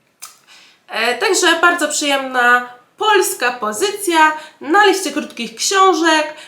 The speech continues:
mniej niż sto pięćdziesiąt stron, także jeżeli ktoś rzeczywiście ma czas tylko na coś krótkiego, no to Wystarczy Być, wystarczy.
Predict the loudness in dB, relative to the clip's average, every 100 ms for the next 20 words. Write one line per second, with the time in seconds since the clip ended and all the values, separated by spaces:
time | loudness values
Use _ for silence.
0 | _ -6 -2 2 2 0 -4 -6 -8 -10
1 | -10 -8 -8 -10 -6 0 0 0 -8 -8
2 | -4 -2 -2 -6 -6 -4 -4 -4 -8 -4
3 | -4 -2 -2 -2 -2 -2 -4 -2 2 2
4 | 2 -2 -4 -10 -6 -4 -4 -6 -12 -14
5 | -14 -8 -8 -4 -6 -6 -16 -20 _ -2
6 | -2 2 4 6 4 2 -6 _ -8 -8
7 | 0 0 0 -4 -4 -2 -2 -4 -12 -14
8 | _ _ _ _ _ _ _ -6 -4 -2
9 | -4 -6